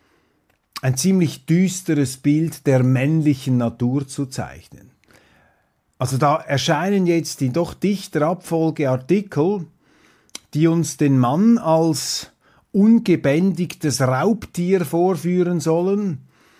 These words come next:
als bald einmal entfesselte Bestie, die man am besten in einem elektrifizierten Zwinger unterbringen und in Schach halten soll.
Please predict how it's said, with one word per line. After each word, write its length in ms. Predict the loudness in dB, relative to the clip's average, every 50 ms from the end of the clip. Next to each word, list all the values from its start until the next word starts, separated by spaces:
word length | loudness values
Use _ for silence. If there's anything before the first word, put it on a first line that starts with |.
| _ _ _ _ _ _ _ -8 -4
als 640 | -2 0 0 0 0 0 -2 -4 -6 -8 -10 -12 _ _
bald 300 | -4 -2 -2 0 0 0
einmal 380 | 0 0 2 2 2 2 2 2
entfesselte 920 | 2 0 0 -2 -2 -2 0 0 -2 -2 -4 -4 -4 -4 -2 0 -2 0
Bestie, 800 | 0 0 0 0 -2 -4 -8 -10 -6 -2 0 0 2 2 0 -2 -4 -8 -16 _ _ _ _ _ _ _ _ _ _ _ -20 -20 _ _ _ _ _ -2
die 100 | 0 2
man 160 | 2 2 2
am 140 | 2 2 2
besten 500 | 2 2 2 0 -2 -4 -6 -4 -4 -4
in 220 | -2 0 0 0
einem 640 | 2 2 0 0 0 0 2 2 2 2 0 -2 -4 -8 -16 _ _ _ _ _ _ _ _ _ _ _ _ _ _ _ _ _ -6
elektrifizierten 1300 | -2 0 2 2 0 -2 -4 -4 -2 0 0 2 2 0 0 -2 -2 0 0 0 0 0 0 0 0
Zwinger 500 | 0 -2 0 0 2 2 2 2 0 0 -2 -4 -8 -12 _ _ _ _ _ _ _ _ _ _ _ -8 0
unterbringen 720 | 2 2 2 2 2 0 -2 0 2 2 4 4 2 2 2
und 180 | 2 0 2 2
in 140 | 2 0
Schach 380 | 2 2 0 0 0 -2 0 2
halten 400 | 2 2 2 2 0 -2 -2 0
soll. 240 | 0 0 -2 -4